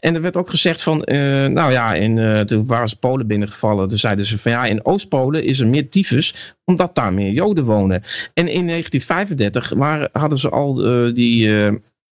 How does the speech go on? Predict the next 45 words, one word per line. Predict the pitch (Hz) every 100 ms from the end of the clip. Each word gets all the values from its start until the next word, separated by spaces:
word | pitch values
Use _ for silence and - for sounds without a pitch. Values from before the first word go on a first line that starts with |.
| _ -
hadden | 139 143
ze | 147
een | 135
medisch | 160 131 -
vakblad, | 196 - 113 101 110 - - 127
zeg | 131 143
maar | 131
de | 113
Lancet | 123 165 - 117
van | 139
het | 120
Derde | 117 113 101
Rijk. | 147 120 120 - _ _ _ _
Die, | - 160 208
die | 175 185
hadden | 175 160
ze | 131
al | - 135 139 - - - -
zover | - 147 - 135 143
dat | 143 143
ze | - 131
dan | 135 127
gingen | 139 120
schrijven | - 139 151 143
van, | 131 120
"Ja, | 123
Joden | 107 139 175 123
verspreiden | - - 120 107
ziektes | 98 135 - 202
en | 147
dat | 123
is |
een | 110
probleem. | 104 104 101 123 185
En | - 120
dus | 127
die | 131 117
Joden | 143 170 135
moeten | 131
eigenlijk | 139 107 -
afgeschermd | 143 - - 123 117
worden | 107 104
van, | 101 104 95
van | 104 98 98 -
andere, | 117 117 104